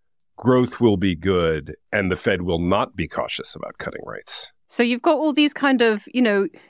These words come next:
Speaker 2: unicorns there at their, at their Bloomberg terminals trading away with their little hooves. And they're saying, "Okay, so the Fed is gonna cut rates six times, but there's not gonna be a recession, so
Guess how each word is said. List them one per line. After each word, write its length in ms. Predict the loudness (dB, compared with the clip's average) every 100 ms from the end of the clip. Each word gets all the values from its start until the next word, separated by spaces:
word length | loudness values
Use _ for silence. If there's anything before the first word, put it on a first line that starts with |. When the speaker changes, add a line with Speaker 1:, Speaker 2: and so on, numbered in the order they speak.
| _
Speaker 2:
unicorns 800 | 6 6 6 2 2 4 2 -2 _
there 340 | 2 2 2 0
at 160 | -4 0
their, 260 | 2 2 0
at 120 | -2
their 140 | 0 2
Bloomberg 380 | 2 2 0
terminals 480 | 0 -2 0 -2 -4
trading 400 | -2 -2 0 0
away 400 | 2 2 2 -2 -8 _ _ -4
with 160 | 0
their 100 | 2
little 200 | 2 2
hooves. 540 | 4 6 4 2 -8 -20 _ _ -2
And 160 | 2
they're 120 | 2 2
saying, 500 | 0 2 2 0 0
"Okay, 340 | 0 2 2 0
so 460 | 0 0 2 0 -2 _ _ _ _
the 80 | -4
Fed 240 | 0 0
is 60 | 2
gonna 140 | 0 -2
cut 260 | -2 -2
rates 460 | 2 0 0 -4 -16
six 340 | -4 -2 -2 -2
times, 500 | 0 2 2 -2 -4 _
but 200 | -2 -2 _
there's 140 | 2
not 140 | 2 2
gonna 140 | 2
be 100 | 2
a 40 | 0
recession, 540 | -2 -4 -4 -8 -8
so 460 | -10 0 0 0